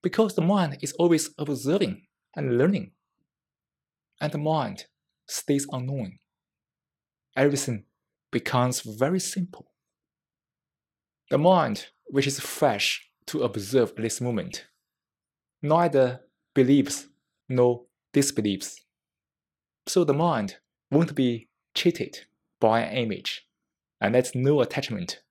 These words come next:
to images at all. In such observance, at each moment, there's a trust. Where there's no me, there's no belief or disbelief,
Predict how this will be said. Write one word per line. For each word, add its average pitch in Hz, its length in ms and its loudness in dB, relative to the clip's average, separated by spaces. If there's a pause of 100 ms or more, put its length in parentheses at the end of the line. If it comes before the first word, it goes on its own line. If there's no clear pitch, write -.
(180)
to 151 240 -4
images 117 300 -4
at - 220 -8
all. - 240 -6 (1700)
In 151 160 -2
such - 600 -2 (240)
observance, 120 680 0 (240)
at 123 180 -8
each 135 160 -4
moment, 104 440 -8 (440)
there's 160 200 0
a - 40 -8
trust. - 520 -10 (1900)
Where 185 500 4
there's 151 220 2
no 143 240 -2
me, 147 340 -6 (760)
there's 175 180 2
no 139 320 -2 (200)
belief 127 420 0 (160)
or 113 220 0
disbelief, 113 640 -6